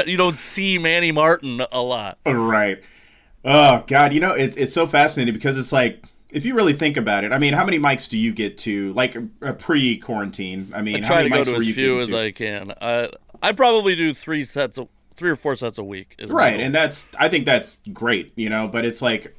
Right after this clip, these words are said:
Speaker 2: after a certain amount of time, you're just like, "I don't wanna go dick around for two minutes at, you know, some bar
Speaker 1: Oh,
Speaker 2: show."
Speaker 1: for sure.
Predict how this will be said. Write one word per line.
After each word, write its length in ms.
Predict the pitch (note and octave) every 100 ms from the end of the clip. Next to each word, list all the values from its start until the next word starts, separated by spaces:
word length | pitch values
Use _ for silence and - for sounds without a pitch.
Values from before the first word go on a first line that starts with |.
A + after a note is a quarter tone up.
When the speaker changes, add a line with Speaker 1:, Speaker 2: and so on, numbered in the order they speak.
| -
Speaker 2:
after 420 | C#3 D3 - B2+ G#2
a 60 |
certain 320 | - D3+ B2
amount 240 | G2 G2+ F#2
of 80 | -
time, 340 | A#2 A2 G2+
you're 80 | A2
just 200 | A2 G#2+
like, 220 | G#2+ G2+ -
"I 120 | E3+
don't 180 | F3+ D3
wanna 220 | D3 B2+
go 480 | A2+ G#2+ G2+ G2 - _ _ _ _ _ _
dick 180 | C#3+ C#3
around 420 | B2 B2+ B2 A#2+
for 120 | G#2+ A2
two 240 | - C3+
minutes 460 | A#2+ A#2 G#2+ - -
at, 260 | G#2+ G#2 - _ -
you 120 | A#2+
know, 260 | G#2 G2+
some 300 | G2+ C#3+ A#2+
bar 240 | G2 G2+ A#2+
Speaker 1:
Oh, 160 | E3+ B2+
Speaker 2:
show." 120 | F#2+
Speaker 1:
for 60 |
sure. 440 | F#2 F#2 D3+ F#2+